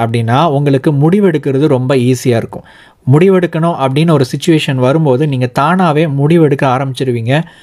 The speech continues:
ஒரு ஐடியா கொடுக்க ஆரம்பிச்சிருவீங்க, இல்ல உங்களுடைய மைண்ட் வந்து ஐடியாவுக்காக யோசிக்க ஆரம்பிச்சிரும். நீங்க முடிவெடுத்து பழகல அப்படின்னா, ஐடியாவுக்காக நீங்க காத்துக்கிட்டே இருப்பீங்க, வேற எங்கேயாவது ஒரு விஷயம் எதிர்பார்த்துட்டு இருப்பீங்க.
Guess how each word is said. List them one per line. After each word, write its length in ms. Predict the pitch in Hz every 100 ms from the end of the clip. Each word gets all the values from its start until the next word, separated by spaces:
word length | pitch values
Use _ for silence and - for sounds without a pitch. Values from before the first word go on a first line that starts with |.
| - -
ஒரு 220 | 135 135 135
ஐடியா 380 | 135 190 196
கொடுக்க 400 | 165 - 147 139
ஆரம்பிச்சிருவீங்க, 720 | 131 131 127 127 120 123 147
இல்ல 340 | 131 139 170 214 _ _ _
உங்களுடைய 540 | 151 165 170 147 135 131
மைண்ட் 400 | 139 185 247 196
வந்து 360 | 139 127 151 -
ஐடியாவுக்காக 720 | 143 180 190 156 143 131 143
யோசிக்க 500 | 190 165 160 156 143
ஆரம்பிச்சிரும். 500 | 117 120 107 113 - _ _ - - _
நீங்க 240 | 135 123
முடிவெடுத்து 640 | 123 156 208 254 214 196 - -
பழகல 540 | 151 247 196 131 120 -
அப்படின்னா, 640 | 123 120 120 107 110 139 - - - _
ஐடியாவுக்காக 800 | 143 180 208 208 196 175 156 147
நீங்க 500 | 170 143 139 165 - _ -
காத்துக்கிட்டே 460 | 139 139 143 156
இருப்பீங்க, 420 | 156 143 139 143 135
வேற 220 | 135 139
எங்கேயாவது 280 | 135 151 156
ஒரு 120 | 143
விஷயம் 280 | 131 156 139
எதிர்பார்த்துட்டு 400 | 143 139 135 127
இருப்பீங்க. 440 | 127 127 127 127